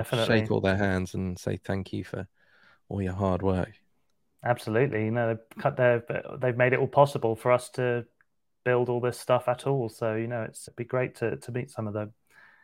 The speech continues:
Speaker 1: I'm just looking at the time. We're coming up for about forty minutes. So is there,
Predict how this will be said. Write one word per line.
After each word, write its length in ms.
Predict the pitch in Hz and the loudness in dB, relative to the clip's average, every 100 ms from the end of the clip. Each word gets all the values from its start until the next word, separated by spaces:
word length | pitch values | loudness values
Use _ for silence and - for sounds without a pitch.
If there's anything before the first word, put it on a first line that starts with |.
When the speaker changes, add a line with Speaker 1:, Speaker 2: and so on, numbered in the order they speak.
| _ _ _ - | _ _ _ 0
Speaker 1:
I'm 140 | - | 2
just 220 | 170 202 | 4 4
looking 180 | 233 233 | 4 4
at 100 | - | 2
the 60 | - | 4
time. 160 | 202 | 4
We're 80 | 143 | 4
coming 280 | - 185 180 | 2 0 0
up 140 | 175 | 0
for 80 | - | 2
about 280 | 156 156 - | 6 6 4
forty 340 | - 160 151 | -2 -2 -2
minutes. 640 | 165 170 120 - - - - | -4 0 -2 -4 -14 -18 -18
So 440 | - 156 151 151 156 | -4 0 2 0 -2
is 100 | 139 | 0
there, 160 | 151 | 0